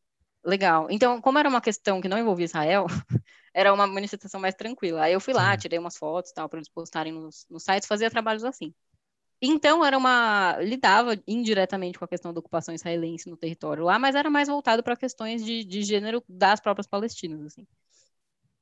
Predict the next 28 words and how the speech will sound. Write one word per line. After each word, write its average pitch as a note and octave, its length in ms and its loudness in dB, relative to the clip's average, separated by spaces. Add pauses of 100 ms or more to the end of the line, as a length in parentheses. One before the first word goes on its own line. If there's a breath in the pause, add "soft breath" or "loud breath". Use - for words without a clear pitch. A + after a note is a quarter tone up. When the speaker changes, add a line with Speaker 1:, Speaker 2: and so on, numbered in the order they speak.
(500)
Speaker 2:
Entendi. E3+ 580 0
Speaker 1:
Então, F3 120 -14 (1040)
era F3+ 60 0
Speaker 2:
E C#3 40 6
Speaker 1:
bem C#3 120 10
Speaker 2:
aí D#3 120 10
você D#3+ 180 6
Speaker 1:
interessante. - 20 4
Speaker 2:
foi, G3 640 10
foi, F3 340 8 (140)
ficou - 240 4
fazendo D#3+ 560 8
esses D3 300 4
trabalhinhozinhos C#3 880 4
pequenininhos C3 720 -2
dentro B2+ 260 -2
do B2 80 -10
escritório B2+ 560 -2
lá A#2 160 0
pra, D3 260 0 (520 loud breath)
pra C3+ 140 2
ajudar C#3 180 6
o C3+ 40 4
pessoal C#3 360 2
da D3 120 4
ong, A2+ 340 -2
foi C3 200 2
isso? - 400 -4